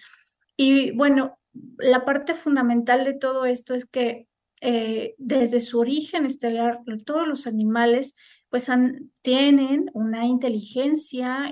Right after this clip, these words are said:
tienen cualidades y tienen atributos muy evolucionados, ya que provienen de linajes de, de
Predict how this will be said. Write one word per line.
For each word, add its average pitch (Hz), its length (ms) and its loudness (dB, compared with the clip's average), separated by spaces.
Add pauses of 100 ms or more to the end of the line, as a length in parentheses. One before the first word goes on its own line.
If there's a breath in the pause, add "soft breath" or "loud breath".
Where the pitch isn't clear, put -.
(120)
tienen 233 480 -2
cualidades 262 1080 2
y 214 100 -8
tienen 226 320 -8
atributos 226 760 -4
muy 285 800 6 (380 loud breath)
evolucionados, 233 1200 2 (320)
ya 254 180 -2
que 302 100 -4
provienen 254 560 2
de 240 100 2
linajes 233 680 -2
de, 214 500 -2
de 208 480 -2